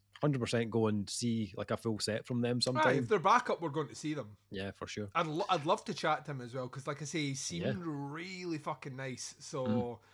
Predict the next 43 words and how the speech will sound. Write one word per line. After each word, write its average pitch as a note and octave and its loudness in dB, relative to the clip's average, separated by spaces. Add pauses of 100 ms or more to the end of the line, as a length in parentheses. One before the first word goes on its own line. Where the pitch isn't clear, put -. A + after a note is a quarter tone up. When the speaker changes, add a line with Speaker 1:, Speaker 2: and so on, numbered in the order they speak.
(380)
Speaker 2:
I'd D3+ 0
love D#3+ -2
to D#3 -10
kind D3 -4
of C3+ -6 (340)
pick F3 -10
in D#3 -6
a C#3 -4
little C#3+ -4
bit. C#3 -6
Plus, G3+ 2 (420)
I E3 -4
mean, D#3 -2
being D#3 0
a D3 -2
good D3 -4
old-fashioned D3 -4
English C#3 -6
hardcore C#3+ -4
band, C3 -8 (120)
the, C3 -4
the C3+ -6
lyrics D3 -4
were C#3+ -4
very C#3+ -4
politically C#3 -10
charged. D3+ -6 (240)
Speaker 1:
Yeah. F2 -6
Speaker 2:
Um, B2 -8 (400)
I D3+ 6
would D3 -2
love D3 -4
to D3 -6
dig C#3 -8
into C3+ -14
that A#2+ -8
as A2+ -16
well. B2 -10 (400)
Speaker 1:
Yep. G2 -6
Speaker 2:
So, A#2 -14 (160)
interesting, G3 -4
interesting E3+ -4
band. A#2 -10